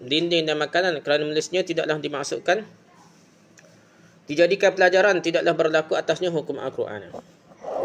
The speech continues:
Hmm. Kalau kita tulis dalam buku, kita mengaji, ya macam tulis Al-Quran sendiri, kita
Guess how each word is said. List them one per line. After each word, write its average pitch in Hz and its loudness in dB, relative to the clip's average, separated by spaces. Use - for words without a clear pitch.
Hmm. 120 -12
Kalau 139 2
kita 147 -2
tulis 156 4
dalam 147 0
buku, 156 -2
kita 139 2
mengaji, 139 -2
ya 151 6
macam 143 -4
tulis 147 -2
Al-Quran 131 0
sendiri, 156 -4
kita 139 2